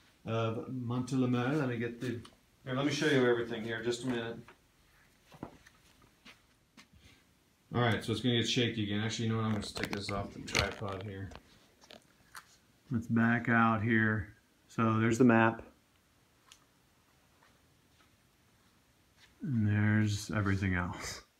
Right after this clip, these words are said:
Pretty impressive. I don't remember the price of the game. Doesn't matter. Find your favorite game store. I bought this one from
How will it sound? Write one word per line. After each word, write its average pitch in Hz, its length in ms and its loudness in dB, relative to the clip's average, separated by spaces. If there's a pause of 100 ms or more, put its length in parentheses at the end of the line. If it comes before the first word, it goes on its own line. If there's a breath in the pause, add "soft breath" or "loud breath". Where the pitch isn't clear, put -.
(2000)
Pretty 147 160 0
impressive. 131 560 2 (120)
I 127 100 0
don't 131 220 4
remember 104 260 4
the 101 60 2
price 107 380 0
of 104 80 0
the 107 80 2
game. 120 500 4 (420 loud breath)
Doesn't 104 140 -2
matter. 110 320 4
Find 107 240 0
your 98 80 -6
favorite 101 240 0
game 113 260 6
store. 113 440 2
I 107 40 2
bought 101 200 0
this 120 200 -4
one 139 120 2
from 127 480 2